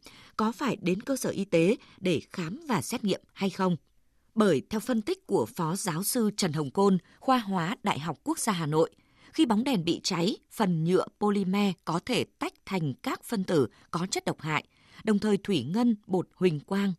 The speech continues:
bị nung trong nhiệt độ cao sẽ thành thể hơi, hòa vào không khí. Các loại chất này phát tán với nồng độ cao sẽ gây hại sức khỏe con người,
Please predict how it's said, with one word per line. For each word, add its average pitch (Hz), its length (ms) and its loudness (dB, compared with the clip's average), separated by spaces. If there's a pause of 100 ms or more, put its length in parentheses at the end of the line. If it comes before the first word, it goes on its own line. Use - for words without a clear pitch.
bị 196 220 2
nung 247 280 0
trong 240 240 -4
nhiệt 190 120 0
độ 120 120 -2
cao 190 340 0 (260)
sẽ - 320 -2
thành 202 180 -2
thể 131 180 -2
hơi, 208 300 4 (220)
hòa 202 200 2
vào 170 120 0
không 247 180 -4
khí. 202 340 2 (580)
Các 330 140 0
loại 247 180 -2
chất - 240 -6
này 190 260 2
phát - 340 -6
tán 185 340 0
với 180 200 2
nồng 220 220 -2
độ 135 100 2
cao 190 320 0 (220)
sẽ - 220 -2
gây 202 140 2
hại 175 200 -4
sức - 200 -4
khỏe 170 140 -4
con 165 200 -4
người, 156 280 4